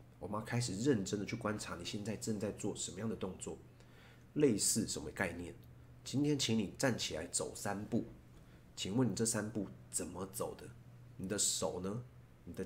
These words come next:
脚怎么走的？你的膝盖怎么提起来的？很难，对不对？没有人会记-，记得这件事情。发声也是类似的道理，而且那些肌肉更难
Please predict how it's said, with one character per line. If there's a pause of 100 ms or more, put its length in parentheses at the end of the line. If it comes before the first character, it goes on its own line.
(120)
脚
怎
么
走
的？ (580)
你
的
膝
盖
怎
么
提
起
来
的？ (640)
很
难，
对
不
对？ (140)
没
有
人
会
记-， (220)
记
得
这
件
事
情。 (540)
发
声
也
是
类
似
的
道
理， (160)
而
且
那
些
肌
肉
更
难